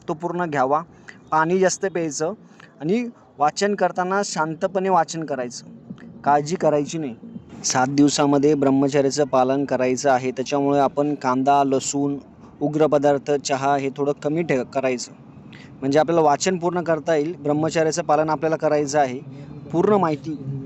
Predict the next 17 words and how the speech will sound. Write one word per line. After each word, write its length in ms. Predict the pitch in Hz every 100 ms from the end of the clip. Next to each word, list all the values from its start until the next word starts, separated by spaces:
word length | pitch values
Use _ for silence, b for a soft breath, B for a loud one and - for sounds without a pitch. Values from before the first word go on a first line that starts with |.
| 131 123 - B B B B B - -
अधिक 280 | 135 151 156
माहितीसाठी 760 | 151 147 156 - 127 139 147 143
YouTube 360 | 131 165 139
चॅनल 300 | 147 139 147 147
श्रीकेतन 540 | - 135 139 147 143
कुलकर्णी 500 | 139 135 139 139 143 -
व्हिडिओ 240 | 135 127 143
आपण 260 | 135 143
अवश्य 340 | 135 139 - 147
बघावे. 400 | 139 131 123 131
त्याच्यामध्ये 400 | 135 139 139 143
सगळी 340 | - 143 160
माहिती 340 | 151 143 135 147
आपण 260 | 139 147
गुरुचरित्राबद्दल 760 | 139 139 147 139 143 135 139 139
सांगितलेली 520 | 135 123 123 139 139
आहे. 260 | 127 123